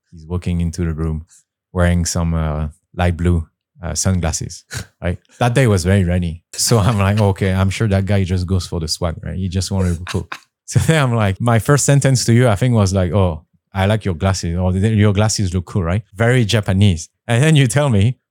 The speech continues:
Speaker 1: I'm actually Japanese.
Speaker 2: Yeah.
Speaker 1: So then I was like, "Wow."
Speaker 2: We just hit it off
Speaker 1: That's it.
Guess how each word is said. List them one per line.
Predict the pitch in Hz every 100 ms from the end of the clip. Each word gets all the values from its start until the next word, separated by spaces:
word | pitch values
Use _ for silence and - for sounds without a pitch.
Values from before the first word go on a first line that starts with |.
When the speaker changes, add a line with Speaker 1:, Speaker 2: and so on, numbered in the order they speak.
| _
Speaker 1:
I'm | 101 95
actually | 95 - 104
Japanese. | 87 87 - 90 87
Speaker 2:
Yeah. | 90 90 85 80
Speaker 1:
So | 71 107
then | 123
I | 107
was | 98
like, | 92 82 _ _ _ _ _
"Wow." | 104 90 - - _
Speaker 2:
We | 107 92
just | 78 -
hit | 87
it | 78
off | 80 78 -
Speaker 1:
That's | 87 -
it. | 123